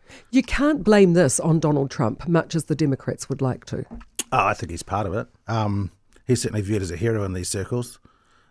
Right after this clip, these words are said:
Speaker 2: Um, yeah, uh, he, he has a role as the, sort of the voice of America. <laughs> He is the, at, at, he's the, the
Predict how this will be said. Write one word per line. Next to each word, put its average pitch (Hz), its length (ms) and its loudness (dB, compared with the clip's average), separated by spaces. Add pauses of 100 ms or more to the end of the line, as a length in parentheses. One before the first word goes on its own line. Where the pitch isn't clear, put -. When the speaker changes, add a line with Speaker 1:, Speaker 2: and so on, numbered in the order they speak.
Speaker 2:
Um, 92 640 -4 (440)
yeah, 127 320 0
uh, 117 180 -2 (600)
he, 117 420 2 (720)
he 120 180 2
has 120 240 2
a 104 180 0
role 107 460 0
as 95 260 -6
the, 95 560 -6
sort 101 240 -8
of 87 80 -8
the 101 120 -4
voice 101 500 -4 (100)
of 87 260 -4
America. 113 560 0
<laughs> - 60 -8
He 147 100 4
is - 260 -2
the, 123 300 -2 (320)
at, 123 200 -2
at, 117 360 -4 (160)
he's 123 280 0
the, 107 240 -2 (220)
the 101 360 -8